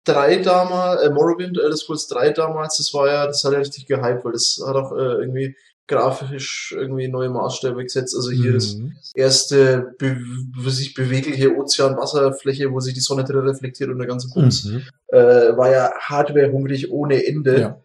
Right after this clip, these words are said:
Speaker 2: ja.
Speaker 1: Es war
Speaker 2: Mhm.
Speaker 1: eigentlich auch ein Open-World-Spiel. Du konntest ja in alle, also wirklich in alle Richtungen laufen, nur oben und unten eingeschlossen. Also gut, unten war jetzt begrenzt, begrenzt. Das ist ja
Speaker 2: Be-,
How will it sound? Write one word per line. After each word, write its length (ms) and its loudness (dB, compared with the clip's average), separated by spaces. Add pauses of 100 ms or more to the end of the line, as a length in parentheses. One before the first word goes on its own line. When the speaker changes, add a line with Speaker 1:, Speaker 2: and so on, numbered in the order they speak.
Speaker 2:
ja. 240 -6
Speaker 1:
Es 140 -2
war 80 8
Speaker 2:
Mhm. 60 6
Speaker 1:
eigentlich 240 4
auch 160 4
ein 60 2
Open-World-Spiel. 800 4
Du 80 -4
konntest 280 -2
ja 80 6
in 60 2
alle, 480 8 (1500)
also 160 -2
wirklich 160 -2
in 60 -2
alle 240 6
Richtungen 380 0
laufen, 260 2
nur 400 -2 (120)
oben 320 -2
und 140 -8
unten 280 -8
eingeschlossen. 800 -6
Also 280 -8 (640)
gut, 120 -12
unten 240 -10
war 120 0
jetzt 140 -6
begrenzt, 640 -6
begrenzt. 600 -2
Das 80 -10
ist 60 -8
ja 60 -2
Speaker 2:
Be-, 60 -4